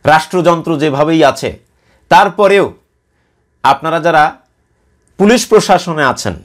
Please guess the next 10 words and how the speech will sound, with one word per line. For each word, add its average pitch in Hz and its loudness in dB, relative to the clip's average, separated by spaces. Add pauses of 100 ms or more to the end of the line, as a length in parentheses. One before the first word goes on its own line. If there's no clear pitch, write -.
(160)
আপনাদেরকে 160 -2
অনুরোধ 160 2
করব, 85 -8 (1160)
যদি 196 4
ন্যূনতম 262 4
ঈমান 240 2
আপনার 214 0
মধ্যে 190 -2
থাকে, 151 -8 (680)
তাহলে 123 0